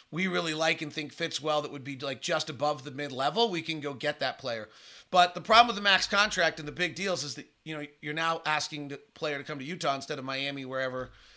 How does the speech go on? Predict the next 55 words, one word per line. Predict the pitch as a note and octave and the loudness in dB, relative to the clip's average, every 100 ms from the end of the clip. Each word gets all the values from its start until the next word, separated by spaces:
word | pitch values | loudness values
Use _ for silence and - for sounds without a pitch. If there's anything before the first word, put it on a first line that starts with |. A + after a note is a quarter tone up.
| - - | -20 -10
for | E3 | -6
the | D#3 | -2
exact | C#3+ D#3 D3 | 2 4 4
same | D#3 C#3+ | 0 -2
amount | C#3 | -6
of | B2 | -4
money. | D#3 C3 | -4 -6
If | A#2 | -6
we | F#3 | -2
wanted | G#3+ G3+ | 2 2
to | F3 | 0
make | E3+ D#3+ | -4 -4
it | D3+ - | -6 -8
so | D3 | -10
that, | B2+ _ _ | -10 _ _
you | D3 | -12
know, | B2 | -6
cap | - - - | 4 4 4
space | D#3 C3 | -2 -8
really | D3 B2+ | -8 -2
mattered, | E3+ E3 B2 | 2 2 -2
you | A#2+ | -8
get | C3+ | -10
rid | C3+ | -8
of | C3 | -10
the | B2 | -8
max | B2 - | -6 -4
contract, | D#3+ D#3+ C3 A2+ | -2 -2 -4 -8
then | B2+ | -10
you | A#2 | -14
could | |
just | A2 - | -14 -6
pay | D3+ | -6
more | C#3 G#2 | -4 -8
than | G2+ | -12
everyone | G2+ G2 | -16 -16
else. | F#2+ - - - - - - - - | -18 -18 -20 -20 -20 -20 -20 -10 0
Um, | D#3+ E3 D#3 - - | 4 4 2 -6 2
as | E3 G3+ G3 | 6 6 4
a | |
fan, | A3 G#3+ G#3 G3 | 2 4 4 2
would | E3+ | -2
you | F#3 | 2
rather | F#3 F3+ | 4 4
have | E3 | 2
two | - A3 | 0 -4
reserve | G#3+ E3 F#3 F3 | -4 -2 -2 2
all-stars | D#3+ D#3+ - D#3 D3+ - | 2 2 0 0 0 -6
in | D#3 | -10
your | D3 | -10
team | B2 D#3 B2+ | -10 -8 -8
or | |
one | B2+ B2+ | -8 -6
all-star | A#2 A#2 G#2+ | -6 -6 -10
starter? | - G#2+ - | -10 -12 -10